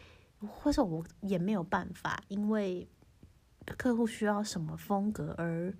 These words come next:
变成那个风格。对，那我之前有一个另外的，算是跟我年纪相仿，可能大一点点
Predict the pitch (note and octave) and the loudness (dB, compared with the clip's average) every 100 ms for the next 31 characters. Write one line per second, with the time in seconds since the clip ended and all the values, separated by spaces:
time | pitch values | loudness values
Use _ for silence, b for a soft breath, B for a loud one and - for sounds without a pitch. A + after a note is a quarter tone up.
0 | - _ C#4+ A3 G#3 F3 F3+ E3+ - D#3 | -14 _ 4 4 2 -2 -4 -6 -6 -4
1 | E3 F3+ - - - - G2+ - B B | -6 -6 -10 -12 -18 -8 -8 -8 B B
2 | B B B B _ B3 A#3 F#3+ G3 C4+ | B B B B _ -2 0 0 -2 0
3 | D4 A#3+ A3 F3+ F#3+ - A#3 A3 A3 A#3+ | 2 2 0 0 -4 -2 0 0 0 2
4 | C4 C4 A#3+ A3 - G#3+ G3+ G3 G3 G3 | 2 2 2 -2 -2 -2 -2 -4 -6 -8
5 | G#3+ - _ b b b _ - F#4+ F4 | -10 -14 _ b b b _ -6 0 2
6 | D4+ D4 - - D4+ C#4 C4 B3 B3 - | 2 0 -8 -4 0 0 0 -2 -4 2
7 | D4 D4+ D#4 C#4+ G3 D3+ D#3 F3+ F#3+ F#3+ | 4 4 2 0 0 0 -2 -2 -2 -2
8 | G#3+ - C#4 A#3 G#3 - A#3+ A3+ A3+ B3 | -4 2 4 4 0 0 2 2 0 -4
9 | - F#3 E3+ F#3 G3 A#3+ A#3 A3 - F3 | -8 -10 -6 -4 -2 -2 -2 -2 -2 -2
10 | F#3 - G3+ | -4 -2 -4